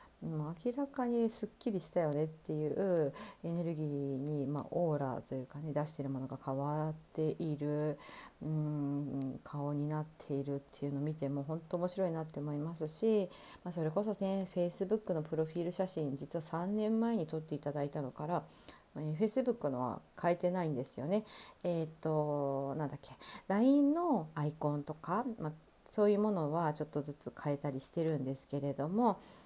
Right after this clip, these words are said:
えー、Facebookに関しては、まあ、変えてないんですが、自分で見ても誰だろうって思うような、<laughs> な、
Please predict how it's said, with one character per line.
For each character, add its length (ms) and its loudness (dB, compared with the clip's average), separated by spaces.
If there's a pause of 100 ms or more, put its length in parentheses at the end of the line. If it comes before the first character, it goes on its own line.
(180)
え 120 -2
ー、 40 -6
Facebook 760 2
に 120 2
関 280 -2
し 80 -12
て 120 -2
は、 180 0
ま 160 -2
あ、 100 -6
変 100 2
え 20 2
て 140 -2
な 100 2
い 60 2
ん 100 0
で 120 0
す 140 -8
が、 220 0
自 200 -4
分 220 4
で 120 4
見 140 4
て 120 0
も 120 2
誰 240 2
だ 160 0
ろ 160 -2
う 40 -4
っ 20 -8 (100)
て 100 -4
思 160 2 (180)
う 40 12
よ 120 12
う 140 6 (1800)
な、 0 -
<laughs> 240 2
な、 40 -4